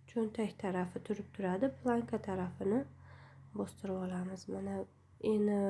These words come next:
bir millimetr bunaqa kengligida men bostirib olaman doim cho'ntaklarni. Shunda chekalari chiqib ketmasdan mustahkam bo'ladi. Enidan bir millimetrgina o'tib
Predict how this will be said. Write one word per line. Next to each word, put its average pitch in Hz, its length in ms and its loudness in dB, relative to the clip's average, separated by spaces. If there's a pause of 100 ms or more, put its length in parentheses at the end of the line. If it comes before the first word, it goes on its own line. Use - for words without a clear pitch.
(120)
bir 208 260 2
millimetr 190 840 2 (1200)
bunaqa 185 400 -4 (100)
kengligida 196 640 4
men 180 240 2
bostirib 190 480 -2
olaman 185 480 0
doim 196 320 0
cho'ntaklarni. 190 840 -4 (1000)
Shunda 202 360 -4
chekalari 190 680 0
chiqib - 300 -8
ketmasdan 196 600 -2
mustahkam 196 760 -2
bo'ladi. 180 460 2 (1700)
Enidan 196 600 0
bir 226 160 0
millimetrgina 190 1080 2 (1160)
o'tib 220 440 0